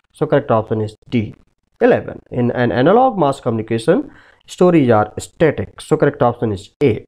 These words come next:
Twelve, interpretation is beneficial when communicating across cultures।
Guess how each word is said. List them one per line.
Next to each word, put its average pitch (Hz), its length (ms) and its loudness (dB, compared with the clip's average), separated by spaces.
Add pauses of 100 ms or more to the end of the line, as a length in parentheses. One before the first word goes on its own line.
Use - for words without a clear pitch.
(1160)
Twelve, 123 260 0
interpretation 226 640 0
is 143 120 -2
beneficial 175 600 0
when 135 260 0
communicating 127 680 -2 (300)
across 120 400 -2
cultures। - 720 -6